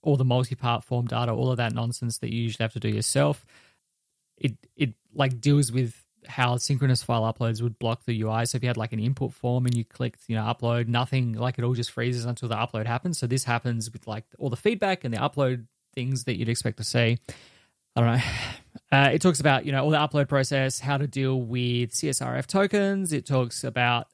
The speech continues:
um, how to set up the backend, how to handle the uploads.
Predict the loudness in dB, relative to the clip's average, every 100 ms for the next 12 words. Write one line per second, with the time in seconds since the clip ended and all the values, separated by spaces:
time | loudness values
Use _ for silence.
0 | -8 -4 -2 -2 -4 -8 -6 0 2 2
1 | 0 -2 -4 -2 -2 0 -2 0 0 0
2 | 0 0 0 0 -2 -4 -2 -2 0 -2
3 | -2 -4 -10